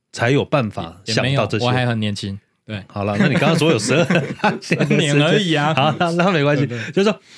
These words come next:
Speaker 1: 我想问的问题就是说，如果我刚开始接触的时候，我，我怎么样去，去想到这些？因为一定会碰壁嘛。有没有在一开始你刚出来接触案子的时候，有没有说，“啊，我因为以前没有这样的经验，也没有这样想法，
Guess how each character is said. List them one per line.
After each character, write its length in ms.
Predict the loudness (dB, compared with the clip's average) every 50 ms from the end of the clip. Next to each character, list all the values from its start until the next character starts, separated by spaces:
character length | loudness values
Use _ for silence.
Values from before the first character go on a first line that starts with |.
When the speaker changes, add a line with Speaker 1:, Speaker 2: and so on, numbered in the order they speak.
| -8 -2 0
Speaker 1:
我 120 | 2 2
想 160 | 2 2 2
问 140 | 2 2 4
的 80 | 2 2
问 100 | 2 2
题 120 | 2 2
就 120 | 2 2
是 80 | 0 2
说， 240 | 2 0 0 -2 -4 _ _ 0
如 220 | 2 2 4 4
果 100 | 4 4
我 180 | 4 2 2 0
刚 240 | 0 0 0 0
开 240 | 0 0 0 0 0
始 140 | -2 -4 -6 -8
接 200 | -6 -4 -2 -2
触 220 | -2 -2 -4 -4 -4
的 80 | -4
时 160 | -6 -8 -10
候， 320 | -6 -6 -6 -6 -6 -10 -16 _ _ _ _ -8
我， 100 | -6 -4
我 200 | 0 0 2 2
怎 120 | 2 0
么 80 | 0 0
样 160 | 0 -2 -2
去， 220 | -2 -2 -2 -2
去 240 | -2 -2 -2 -2 -2
想 180 | -2 -4 -6 -6
到 120 | -6 -6
这 180 | -6 -4 -6 -6
些？ 140 | -4 -2
因 120 | 0 2 2
为 160 | 0 -2 -4 _ _
一 80 | -6 -4
定 100 | -2 0
会 80 | -2 -2
碰 300 | -2 -2 -2 -2 -2 -4 -6
壁 180 | -6 -6 -6 -6
嘛。 60 | -10 -14 _ _ _ _ _ _ _ _ -4
有 120 | -2 0
没 60 | 0
有 60 | 2
在 120 | 2 2 0 0
一 40 |
开 240 | 0 0 0 0 0
始 160 | 0 -2 -2
你 140 | -2 -2 -2
刚 260 | -2 -2 0 0 -2 -4 -6 -12 -20 -20 -16 -6
出 160 | -2 0 2
来 80 | 2 2
接 200 | 0 0 -2 0
触 140 | 0 0
案 240 | 0 0 0 -2 -4 -8
子 120 | -8 -8
的 120 | -8 -8
时 120 | -8 -6 -4
候， 160 | -4 -4 -4 -4
有 40 | -4
没 100 | -4 -4
有 100 | -4 -4
说 180 | -6 -6 -6 -6 -4
，“啊， 80 | -4
我 300 | -4 -4 -6 -8 -10 -12 -16 -14 -8 -4
因 100 | -2 0
为 180 | 0 0 -2 -4 _ _
以 120 | -8 -6
前 160 | -6 -4 -4
没 120 | -2 -2 -2
有 60 | -2
这 60 | -2
样 80 | -2 -2
的 80 | -4
经 220 | -4 -4 -4 -2 -2
验， 160 | -2 -4 -4
也 60 | -4
没 100 | -4 -4
有 40 | -4
这 40 | -4
样 80 | -6 -6
想 240 | -8 -10 -10 -8
法， 160 | -8 -10 -10